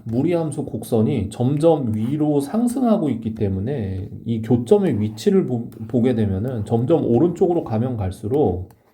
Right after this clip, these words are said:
이렇게 점근선하고 점점 가까워진다는 걸 알 수가 있습니다. 이 거리가 점점 짧아지죠. 이 거리가 점점 짧아지기 때문에 이런 식으로 표현할 수 있을 거예요.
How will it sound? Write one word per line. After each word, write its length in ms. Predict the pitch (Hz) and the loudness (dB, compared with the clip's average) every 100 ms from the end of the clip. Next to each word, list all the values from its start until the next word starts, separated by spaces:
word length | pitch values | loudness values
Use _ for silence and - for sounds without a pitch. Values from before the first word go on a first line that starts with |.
| _ _ - _ _ | _ _ -20 _ _
이렇게 160 | 107 | -8
점근선하고 960 | 110 110 131 156 196 196 185 175 160 143 | 0 2 2 4 4 4 0 0 -2 -2
점점 380 | 120 117 156 139 | -2 0 0 -4
가까워진다는 1000 | - 113 - 190 202 160 147 135 127 107 | -8 -12 -2 2 2 2 -2 -2 -2 -2
걸 140 | 107 | -2
알 100 | 90 | -4
수가 280 | 92 - 98 | -6 -6 -6
있습니다. 560 | 90 - 92 98 92 - _ - - - | -6 -8 -10 -8 -10 -12 _ -20 -16 -4
이 160 | 135 | -4
거리가 760 | - 110 113 151 117 120 95 90 | 0 2 4 4 0 0 0 -4
점점 360 | 117 113 117 | -4 -2 -2
짧아지죠. 640 | 107 190 190 165 107 90 87 | -2 -2 0 0 -2 -4 -6
이 180 | 101 107 | -4 -6
거리가 380 | - 117 113 110 | -2 -2 0 0
점점 380 | 107 107 110 110 | 0 0 0 -2
짧아지기 640 | 185 190 185 165 120 113 | 0 2 0 0 -4 -2
때문에 640 | 107 98 101 139 92 - - _ _ _ _ - - _ 123 | -2 -2 -2 -2 -2 -6 -16 _ _ _ _ -20 -20 _ 2
이런 240 | 123 180 | 4 4
식으로 320 | 160 165 139 | 2 2 2
표현할 320 | - 180 170 | 0 0 0
수 160 | 160 127 | -2 -2
있을 320 | 107 - 98 | -2 -4 -8
거예요. 320 | 90 90 90 | -6 -6 -8